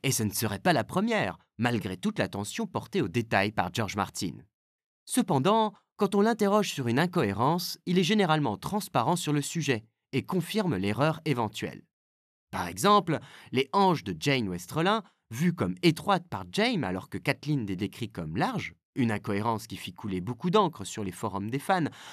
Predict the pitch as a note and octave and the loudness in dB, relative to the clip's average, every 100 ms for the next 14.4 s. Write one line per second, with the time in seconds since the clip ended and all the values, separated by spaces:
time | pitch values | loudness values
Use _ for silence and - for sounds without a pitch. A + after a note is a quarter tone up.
0 | - D#3 C3+ D3+ C3+ C#3 G#2+ D3 F3+ C3+ | 2 2 4 0 0 -2 0 2 2 0
1 | G#2+ F3 C3+ A#2 G3 D#3 A#2 F#2 D#3+ B2 | 0 2 2 2 -2 -2 -4 0 0 0
2 | A#2+ A2+ A#2+ C3 D3 - - A#2+ B2 B2+ | -4 -6 -4 -2 -2 -4 -2 2 2 2
3 | A#2+ A#2+ D3 B2 - B2 F2+ E2 F2 E2+ | 0 2 0 0 -2 -4 -4 -6 -6 -6
4 | - - _ _ _ _ - D#3+ D#3 - | -10 -20 _ _ _ _ 0 0 2 -2
5 | A#3+ - A2 A2+ D3+ G2+ F2 D3 - A#2 | -2 0 2 2 0 -2 -4 -4 -4 0
6 | G#2 F#2+ A#2+ A#2+ A2 A2 F#2+ F#2+ D#2 - | 2 2 -2 -4 -4 -4 -2 -2 -2 -8
7 | - _ _ _ _ _ _ _ _ - | -20 _ _ _ _ _ _ _ _ -16
8 | - - - - - - - - - - | -12 -8 -8 -8 -8 -8 -8 -8 -8 -8
9 | - _ _ _ _ _ _ _ _ _ | -20 _ _ _ _ _ _ _ _ _
10 | _ _ - F2+ A#2+ A2+ - G2 G2+ F2 | _ _ -6 0 0 0 -2 -4 -8 -4
11 | G2+ A#2 B2+ A#2 D#2+ D2+ D2+ E2 B2 B2 | 0 2 4 2 0 -8 -12 -2 2 2
12 | A2+ A2 F#2 D#2 - _ _ _ _ _ | 2 0 -2 -8 -14 _ _ _ _ _
13 | _ _ _ _ - A#2+ A#2+ A2+ G2 - | _ _ _ _ -4 -2 0 -2 -4 -4
14 | - E2 F#2+ C#3 | -6 -4 -4 -6